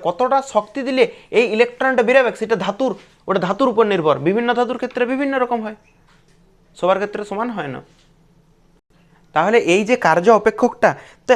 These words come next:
এক ধরনের এটা তো শক্তি, এই কার্য অপেক্ষকটা বাইরে থেকে যে শক্তি প্রয়োগ করলে ইলেকট্রনটাকে, ন্যূনতম যে শক্তি দিলে ইলেকট্রনটা বাইরে বেরিয়ে যায়, তার মানে এই যে আমরা কার্য বলছি, কার্য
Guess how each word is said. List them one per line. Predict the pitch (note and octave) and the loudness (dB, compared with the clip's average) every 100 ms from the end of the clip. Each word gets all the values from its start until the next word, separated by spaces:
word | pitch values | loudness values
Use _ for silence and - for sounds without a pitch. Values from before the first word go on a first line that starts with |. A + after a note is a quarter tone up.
| E3+ | 2
এক | D#3+ | 0
ধরনের | G#3 B3+ C4+ | -2 -2 -2
এটা | C#4+ C#4+ | -4 -6
তো | - | 0
শক্তি, | F#3+ - D4 A#3+ | 0 0 2 4
এই | D#3+ | 4
কার্য | C#3+ D#3 E3 | 2 2 0
অপেক্ষকটা | D#3 E3 D#3 A3 G3+ - - - C#3+ | 0 -4 0 0 0 -6 -20 -6 0
বাইরে | D#3 G3 A3+ A3+ | 2 2 0 -4
থেকে | G#3+ A3+ D3+ | -2 -2 2
যে | G3+ A#3+ A3 | 2 2 -2
শক্তি | G#3 - A3 F#3 | -6 -6 -6 -2
প্রয়োগ | G3+ A3 A3+ | -2 0 0
করলে | A3+ A3 G#3 | 2 0 0
ইলেকট্রনটাকে, | G#3 G#3+ G3+ G#3 G#3 G#3 G#3 G#3 G3+ G3 - - D#3+ | 0 -2 -4 -2 0 2 4 2 -4 -4 -10 -8 -4
ন্যূনতম | F#3+ G3+ G#3 G3+ G#3 | -2 -2 -2 -2 -2
যে | A3+ | -2
শক্তি | A3 - G#3 | -6 -6 -6
দিলে | G#3 G#3 | -2 -2
ইলেকট্রনটা | G3+ G#3 G3 F#3 | -4 -2 0 2
বাইরে | F#3+ F#3+ | 2 2
বেরিয়ে | F#3+ F#3 | -2 -6
যায়, | F3+ - - - | -10 -18 -8 0
তার | G#3 | 2
মানে | C#4 - F#3+ | 4 4 4
এই | A#3 | 4
যে | C4 | 2
আমরা | G#3+ B3 - | 2 0 2
কার্য | D3+ D#3 A3+ G3+ | 2 4 4 4
বলছি, | F#3+ D3+ G3+ B3 - - _ - - - D#3 | 2 0 -8 -8 -14 -20 _ -20 -16 -12 -2
কার্য | D#3+ E3 | 0 4